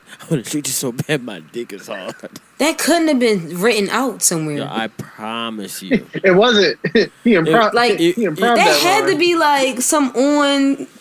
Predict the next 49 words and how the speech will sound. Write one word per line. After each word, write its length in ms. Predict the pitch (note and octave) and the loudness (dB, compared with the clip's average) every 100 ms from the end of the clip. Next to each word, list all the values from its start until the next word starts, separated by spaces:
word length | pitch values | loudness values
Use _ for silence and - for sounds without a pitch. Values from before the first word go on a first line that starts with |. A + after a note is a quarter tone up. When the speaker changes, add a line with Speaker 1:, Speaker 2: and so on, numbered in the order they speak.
| - | -8
Speaker 2:
yo, 360 | F3+ C#3+ G2+ - | -6 -6 -10 -12
no. 180 | E3+ - - - - | -14 -14 -16 -20 -12
Speaker 3:
He, 400 | C4+ C#4+ F#3+ A3 - | -6 0 2 2 0
he, 220 | - F3 F#3+ | -2 2 2
im-, 160 | F3+ - - - | 2 -4 -8 2
that 160 | E3 | 4
was 140 | F3+ E3+ | 4 2
improvisation. 1000 | F3 F3 E3+ D#3+ D#3 F3 F3+ - A#2+ A2 - - | 0 2 4 4 4 2 2 0 -6 -10 -8 0
I 100 | D3 | 2
Speaker 1:
Right. 100 | C#3 | 4
Speaker 3:
think, 160 | G#3+ | 4
Speaker 2:
It 40 | G3 | 4
had 260 | - - | 2 4
Speaker 3:
I'm 80 | A#3+ | 4
pretty 180 | G#3+ A3+ | 4 4
Speaker 2:
to 40 | G3 | 4
Speaker 3:
sure, 380 | A3+ G#3 F3 | 4 6 2
Speaker 2:
be. 60 | D3+ - - - - | 0 -8 -20 -16 -4
Speaker 3:
I'm 120 | G3+ | 0
pretty 140 | G3+ A#3+ | 2 4
Speaker 2:
That's 180 | G3 - | 4 2
Speaker 3:
sure 120 | G#3+ | 2
Speaker 2:
ridiculous. 480 | F#3 F#3 G#3 F#3+ E3+ | 4 4 2 2 -2
Speaker 3:
there's, 20 | D#3 | -2
there's, 200 | G#3 G3 | 0 2
like, 200 | F3+ D#3+ | 0 -2
an 80 | C#3+ | -4
interview 320 | F3+ G3+ F#3 F3 | -2 0 -2 -4
somewhere 720 | - F3 E3 E3+ E3+ D#3+ D3+ _ _ - | -4 -2 2 4 4 2 -2 _ _ -6
where 100 | D3+ | 0
he 100 | F3 | 2
was 160 | D#3 - | 2 2
talking 320 | F3+ E3+ E3 | 2 2 0
about 260 | D3+ D3 | 0 0
that 180 | C#3+ B2+ | -2 -4
scene, 500 | - E3 E3+ C#3 A#2+ - _ _ _ - | -2 0 2 0 -4 -10 _ _ _ -8
about 460 | A#2+ C3 C#3+ C#3 C3+ | -2 0 4 2 2
how 220 | D3 C#3 | 2 2
him 160 | D3 C#3 | 2 2
and 100 | C3 | 4
Wesley 340 | D3 - C3+ | 2 2 0
had 160 | C3+ A#2+ | 0 -2
to 80 | |
fight 240 | A#2 D3 C3+ | 0 2 2
on 180 | B2+ C3 | 0 -2
the, 80 | A#2 | -2
uh, 500 | A2+ B2 A#2+ A#2 A2 | 0 0 0 0 -2
fire 400 | - D#3 C#3 C3 | 2 4 4 2
escape, 500 | - - C3+ B2+ | -2 0 2 2